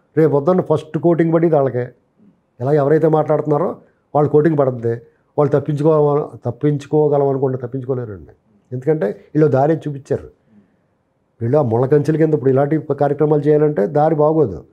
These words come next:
వీళ్ళు రహదారి వేసి పెట్టారు, ఆ దారిలో శుభ్రంగా నడుచుకుంటూ వెళ్ళి కోటింగ్ ఇచ్చి వెళ్ళిపోతారు వాళ్ళు. వీళ్ళ ఆస్తులు కూడా లాగేసుకుంటారు. ఇప్పుడు వీళ్ళు,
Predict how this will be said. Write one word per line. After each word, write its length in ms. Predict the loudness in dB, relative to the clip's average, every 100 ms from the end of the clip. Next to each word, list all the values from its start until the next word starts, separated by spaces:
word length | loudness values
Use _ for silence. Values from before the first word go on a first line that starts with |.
| _ _ _ _ _ _ -2
వీళ్ళు 120 | 2
రహదారి 400 | 2 2 4 4
వేసి 140 | 4
పెట్టారు, 340 | 0 -2 -4 -6 -16 _ _ _ _ _ _ _ -4
ఆ 200 | -2 0
దారిలో 360 | 2 2 2
శుభ్రంగా 360 | 2 0 2 2
నడుచుకుంటూ 380 | 0 0 0 0
వెళ్ళి 140 | 0
కోటింగ్ 240 | 0 0
ఇచ్చి 80 | -2 -4
వెళ్ళిపోతారు 360 | -6 -6 -8
వాళ్ళు. 180 | -10 -18 _ _ _ _ _ _ _ -2
వీళ్ళ 180 | 0 2
ఆస్తులు 300 | 0 0 0
కూడా 140 | 2
లాగేసుకుంటారు. 520 | 2 0 -4 -6 -8
ఇప్పుడు 1080 | -10 -18 _ _ _ _ _ _ _ -4 -2
వీళ్ళు, 440 | 2 2 2 -2